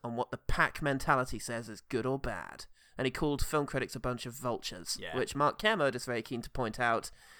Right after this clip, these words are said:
Speaker 1: If film critics are vultures, it makes his film dead meat.
Speaker 2: Yeah, kinda set
Speaker 1: He
Speaker 2: himself
Speaker 1: loves
Speaker 2: up
Speaker 1: that
Speaker 2: for
Speaker 1: one.
Speaker 2: that.
Speaker 1: He's told that one about f-, seventeen times.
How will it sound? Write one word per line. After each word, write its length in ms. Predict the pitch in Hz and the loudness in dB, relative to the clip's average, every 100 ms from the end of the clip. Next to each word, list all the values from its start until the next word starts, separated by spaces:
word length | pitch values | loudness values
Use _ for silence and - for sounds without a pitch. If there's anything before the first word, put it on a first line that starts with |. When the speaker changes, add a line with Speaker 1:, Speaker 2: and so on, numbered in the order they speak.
| - | -12
Speaker 1:
If 240 | - 131 127 | 0 2 2
film 380 | - - 160 156 | -2 -2 0 2
critics 300 | 156 135 143 | 0 0 2
are 40 | |
vultures, 520 | 143 165 - 131 123 | 4 4 4 0 -2
it 100 | 135 | -2
makes 220 | 139 131 - | -2 -2 -2
his 180 | 131 | -2
film 420 | - 127 117 120 - | 0 2 2 0 -4
dead 220 | 123 113 | -2 -2
meat. 360 | 123 107 - - - - | -4 -6 -8 -12 -16 -18
Speaker 2:
Yeah, 220 | - 95 101 | -10 -8 -4
kinda 200 | 104 107 | -4 -2
set 140 | - | -2
Speaker 1:
He 20 | 78 | -2
Speaker 2:
himself 200 | 107 123 | 0 2
Speaker 1:
loves 120 | 117 | 4
Speaker 2:
up 40 | 90 | 2
Speaker 1:
that 60 | 104 | 0
Speaker 2:
for 40 | |
Speaker 1:
one. 80 | 107 | -4
Speaker 2:
that. 60 | - - - | -10 -18 -16
Speaker 1:
He's 220 | - 180 | -8 -6
told 240 | - 180 170 | 0 2 4
that 120 | 160 | 4
one 80 | 139 | 2
about 180 | 135 127 | 0 -4
f-, 120 | - - - - | -6 -14 -14 -4
seventeen 1000 | - - - 165 143 139 127 131 123 123 | -2 0 2 2 2 -2 -2 -2 -4 -6
times. 540 | 113 98 78 - - | -10 -12 -12 -16 -18